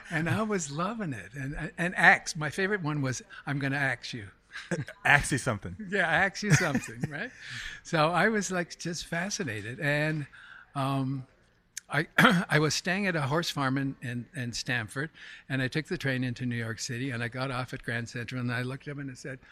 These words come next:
Speaker 1: "Employment agency." And I said, "Oh, that's what I need." And I had a shoebox with little drawings that I had done and everything. I didn't have a portfolio. I had nothing, right?
Speaker 2: Yeah.
Speaker 1: And I,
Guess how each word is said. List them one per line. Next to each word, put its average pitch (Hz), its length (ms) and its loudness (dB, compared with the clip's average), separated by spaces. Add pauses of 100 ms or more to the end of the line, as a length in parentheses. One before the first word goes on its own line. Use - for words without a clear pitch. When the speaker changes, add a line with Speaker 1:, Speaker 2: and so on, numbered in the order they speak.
(280)
Speaker 1:
"Employment 170 540 4
agency." 101 520 -4
And 113 100 -4
I 113 40 -4
said, - 200 -8
"Oh, 156 200 -2
that's 190 320 -4
what 107 100 -4
I 107 180 -2
need." 123 400 -4
And 131 160 -2
I 139 100 -2
had 131 480 -4
a - 180 -10
shoebox - 1160 -8 (560)
with 135 220 -2
little 151 240 0
drawings 135 540 0
that 151 100 -4
I 127 120 0
had 123 200 -4
done 127 220 -4
and 127 80 -4
everything. 131 260 -4
I 160 60 -2
didn't 175 180 -4
have 151 160 -2
a 143 80 -4
portfolio. 107 640 -6
I 117 60 -4
had 131 320 -6
nothing, 135 560 -6 (100)
right? 113 300 -4 (300)
Speaker 2:
Yeah. 131 220 4 (120)
Speaker 1:
And 143 500 2
I, 151 220 0